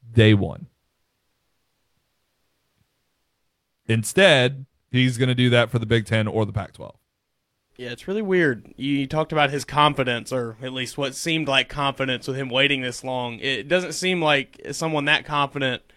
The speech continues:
Speaker 2: you know, would be the kid to say, "Oh, well, I guess I'm probably not gonna play at Alabama, and I might as well not even go." You know, it's, it's just weird. He doesn't, he definitely does not seem like the kid,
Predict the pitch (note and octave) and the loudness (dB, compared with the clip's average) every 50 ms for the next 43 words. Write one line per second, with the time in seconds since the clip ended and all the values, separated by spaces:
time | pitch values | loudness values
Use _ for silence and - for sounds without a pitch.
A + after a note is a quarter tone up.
0 | _ _ _ _ _ _ _ _ _ _ _ _ - D3 D3 C#3 C3 C3 B2+ A#2+ | _ _ _ _ _ _ _ _ _ _ _ _ -6 -4 -2 -2 0 0 -2 -2
1 | A#2 G2+ D3 C#3+ C3+ D3+ D#3 C#3+ C#3+ - E3+ D#3+ D3+ C#3 C3+ - - C#3+ C#3 C3 | -2 -2 -4 -2 0 2 2 2 2 0 -2 -2 -2 -2 -6 -4 -2 0 0 0
2 | B2+ B2 B2 C#3 C#3+ D3 C#3+ C3+ B2+ B2 A#2+ B2+ C3+ C#3+ C3+ - C#3+ C3+ C3+ C#3+ | 0 -2 -4 -2 -2 0 0 0 -2 -4 -6 -4 -4 -6 -6 -6 -8 -6 -4 -4
3 | C3+ C3 C3 C3 B2+ A#2+ B2 A#2+ - D#3 C#3+ C3+ B2 A#2+ A#2 A#2+ A#2 B2 A#2+ A#2+ | -4 -2 -2 -2 -2 -4 -6 -6 -4 -2 -2 0 0 0 -2 -2 -4 -4 -6 -6
4 | A#2 A#2 A#2 A#2 A#2+ A#2 A#2+ B2 B2 B2+ B2 A2+ B2+ B2 A#2+ A#2+ A#2 A#2 A#2 A2 | -6 -6 -8 -6 -8 -8 -6 -4 -4 -4 -4 -4 -6 -6 -6 -6 -6 -6 -6 -8
5 | A2+ A#2 A#2+ B2+ C3 C3 C3+ C3 B2+ B2 C#3 C#3+ C#3 - - - - D3 D#3 - | -8 -6 -4 -2 -2 0 0 -2 -2 -2 -2 -4 -4 -6 -10 -8 -6 -6 -6 -4
6 | - G3+ F3+ - - C3+ C3+ D#3+ G#3+ A#3 G3+ D3+ C3 B2+ B2+ B2 G2+ C3+ D3+ F#3+ | -4 -6 -6 -6 -8 -6 -4 -2 -2 0 0 -2 -2 -4 -6 -8 -8 -6 -2 2
7 | G3+ A#3+ A3+ G3+ D#3 C#3 D#3+ F#3+ F#3+ A3 A#3 - A#3+ G#3 E3+ D#3+ D3+ D#3 E3+ E3 | 2 2 2 0 -4 -8 -6 -4 -2 -2 -2 -2 -2 -4 -4 -4 -2 -2 -2 -2
8 | D3+ - - E3+ E3 D#3+ D#3+ D3 C3+ - C3+ - - D3+ C#3 C3 B2 A#2+ A2 | -2 -4 -4 -4 -4 -2 -2 -2 -4 -4 -8 -8 -4 -2 -2 0 0 -2 -4